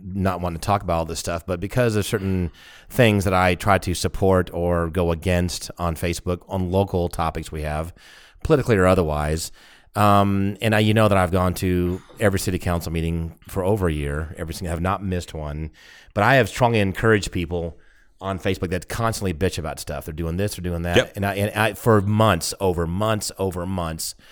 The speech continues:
Speaker 1: I don't necessarily call them out, but I invite them, "Please come to a city council meeting and even speak on this topic if you care about it this much." And I'm sincere when I say that. Well, two things. Yeah, I'm sincere because it would be nice if more people were engaged. And number, that's the first thing. Second thing is,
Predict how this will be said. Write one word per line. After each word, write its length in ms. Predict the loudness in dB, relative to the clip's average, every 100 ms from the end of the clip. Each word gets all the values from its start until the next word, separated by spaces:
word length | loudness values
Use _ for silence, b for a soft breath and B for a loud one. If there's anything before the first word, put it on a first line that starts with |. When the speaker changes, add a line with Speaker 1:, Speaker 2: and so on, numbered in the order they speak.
| b b b
Speaker 1:
I 100 | b
don't 120 | 2 2
necessarily 240 | 2 0
call 280 | 2 4 4
them 100 | 4
out, 160 | 2 2
but 60 |
I 60 | 2
invite 360 | 2 2 2 2
them, 160 | -2
"Please 280 | -2 -4 -4
come 200 | -2 -2
to 40 | -2
a 20 |
city 200 | -4 -4
council 340 | -4 -4 -4
meeting 220 | -6 -4
and 160 | -4 -2
even 160 | -2 -4
speak 260 | -4 -4
on 60 | -4
this 100 | -6
topic 380 | -8 -8 -8 -10
if 80 |
you 80 | -10
care 160 | -8 -6
about 180 | -4 -6
it 20 |
this 160 | -8 -8
much." 340 | -8 -8 -12 -20 B B
And 80 |
I'm 140 | 2 2
sincere 340 | 2 4 4
when 100 | 6
I 60 | 4
say 240 | 4 2
that. 280 | 2 0 -4 -12 b b b
Well, 100 | 4
two 240 | 4 4 4
things. 320 | 4 0 2
Yeah, 120 | 4
I'm 80 | 6
sincere 340 | 4 2 2
because 180 | 2 2
it 80 | 0
would 80 | 0
be 40 | 2
nice 240 | 2 2
if 60 | 0
more 100 | 0
people 220 | 0 0
were 100 | 0
engaged. 520 | 0 -2 -2 -4 -10 b b
And 80 | 0
number, 520 | 4 8 6 6 -2 _ _ -20 _ -18 -14 -8 -2
that's 200 | 2 2
the 40 | 4
first 260 | 4 4
thing. 120 | 4 2
Second 220 | 2 2
thing 140 | 2
is, 220 | 2 2